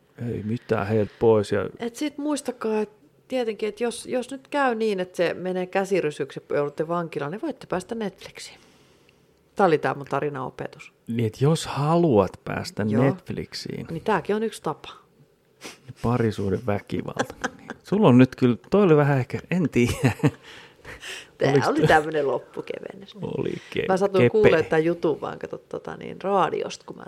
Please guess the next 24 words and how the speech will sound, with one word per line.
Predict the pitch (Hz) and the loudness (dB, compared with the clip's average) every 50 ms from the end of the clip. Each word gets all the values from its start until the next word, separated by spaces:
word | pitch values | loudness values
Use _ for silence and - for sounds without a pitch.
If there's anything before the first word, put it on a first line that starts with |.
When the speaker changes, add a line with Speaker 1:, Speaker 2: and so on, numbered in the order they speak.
| - | -18
Speaker 2:
tulin | - - 82 - - - _ _ _ _ - | -14 -14 -14 -14 -14 -18 _ _ _ _ -4
Speaker 1:
Okei. | 120 139 - - - 165 139 101 | -4 -4 -4 -2 -2 0 2 2
Speaker 2:
töistä | - 196 190 175 - - 147 | 4 4 2 2 0 -4 -6
kotiin, | - - 143 147 - 147 139 139 | -4 -4 -4 -2 0 0 0 0
niin | 135 131 | -2 -6
mä | - - | -8 -10
rupes | - - 175 165 - | -8 -8 -8 -8 -8
naurattaa, | 170 165 160 156 147 - - - - - - | -6 -6 -4 -4 -4 -6 -8 -10 -10 -10 -10
kun | - - - | -10 -14 -20
sitä, | - - - - - - _ _ - | -16 -10 -10 -10 -10 -10 _ _ -20
sitähän | - - - 147 147 143 143 | -18 -12 -10 -10 -10 -10 -10
mehuteltiin | 139 143 147 143 139 - - 117 - - - 85 | -10 -10 -10 -10 -8 -6 -8 -8 -6 -8 -10 -10
tota | - - 73 76 | -10 -8 -8 -8
juttua, | 78 76 - - _ - - - | -8 -8 -10 -12 _ -12 -12 -12
se | - - | -12 -14
meni | - - - - | -14 -14 -12 -12
aika | - - - | -12 -12 -14
pitkälle | - - - - - _ - - - 185 | -12 -12 -14 -14 -14 _ -18 -18 -18 -18
siinä | 185 - - - 196 196 | -20 -20 -20 -20 -20 -20
sitten | - - _ - - - 190 | -20 -20 _ -20 -20 -20 -20
tän, | 202 196 185 _ _ _ _ - - - - - - - - - _ _ _ _ | -20 -20 -20 _ _ _ _ -20 -20 -20 -20 -20 -20 -20 -20 -20 _ _ _ _
Speaker 1:
Joo. | 117 113 110 101 90 - - - | -2 0 0 0 0 -2 -6 -8
Speaker 2:
tän | 190 175 170 | -10 -10 -4
kolmikon, | - 185 180 180 180 175 170 170 170 - 170 139 143 185 | 0 2 4 4 4 4 2 0 -2 -2 -2 -2 -2 -6